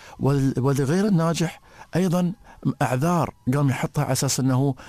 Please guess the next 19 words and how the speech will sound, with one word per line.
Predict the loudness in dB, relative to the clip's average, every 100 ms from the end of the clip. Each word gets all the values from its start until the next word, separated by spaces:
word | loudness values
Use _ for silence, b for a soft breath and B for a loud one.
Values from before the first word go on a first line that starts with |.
| B
ما | 0 2
ينجح | 2 2 0
في | 0
هالجوانب | 0 0 0 0 -2 -4
هذه. | -8 -8 B B B
فدائمًا | -4 -2 0 0 2 2
لازم | 0 0
بدنا | -2 0 0 0
يفكر | 0 -2 -2 -4
في | -2
جوانب | 0 0 0
إيجابية | 0 -2 0 0 0
أفضل | -2 -2
مما | -2 -2
كان | -4 -4 -4
يفكر | -6 -8
فيها | -6 -4
من | -4 -6
قبل. | -10